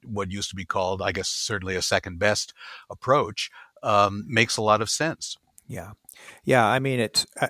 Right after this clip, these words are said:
Speaker 2: it, it, you could think of it as, it's a second best approach in, like, a very stylized model, but then once you get
Speaker 1: Mm-hmm.
Speaker 2: into real world complications, even a carbon price is not gonna be necessarily first pri-, best unless it's involved, you know, entails fixing other aspects of the tax system and so forth. So,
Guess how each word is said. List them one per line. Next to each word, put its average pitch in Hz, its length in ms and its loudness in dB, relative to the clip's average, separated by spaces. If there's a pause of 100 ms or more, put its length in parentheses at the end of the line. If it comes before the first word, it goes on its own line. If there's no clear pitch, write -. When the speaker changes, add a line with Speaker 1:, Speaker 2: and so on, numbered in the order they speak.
(120)
Speaker 2:
it, - 220 -6
it, 156 140 -6
you 165 100 4
could - 180 4
think 185 200 4
of 143 100 4
it 123 80 2
as, 117 240 0
it's 147 160 4
a 131 40 2
second 151 300 2
best 131 220 2
approach - 580 0
in, 117 400 -4
like, 110 240 -2
a 110 60 0
very 110 200 0
stylized 113 640 0
model, 113 500 0
but 110 200 -4
then 123 180 -2
once 120 220 -2
you 110 80 -2
get 120 100 0
Speaker 1:
Mm-hmm. 120 80 0
Speaker 2:
into 110 380 0
real 113 240 -2
world 110 260 -2
complications, 110 960 -4 (320)
even 113 180 0
a 104 60 -2
carbon 110 340 2
price 110 380 -2
is 107 120 -6
not 107 160 -2
gonna 110 140 -10
be 107 160 -6
necessarily 113 600 -2
first 113 320 -4
pri-, 107 340 -4
best 113 320 -6
unless 107 280 -6
it's - 220 -4
involved, 104 500 0
you 117 100 -8
know, 101 140 -6
entails 101 600 -4 (460)
fixing 120 340 0
other 107 220 -2
aspects 107 400 -4
of 104 60 -6
the 104 60 -10
tax 104 340 -6
system 107 340 -6
and 110 100 -14
so 107 220 -8
forth. 110 340 -10
So, 107 520 -2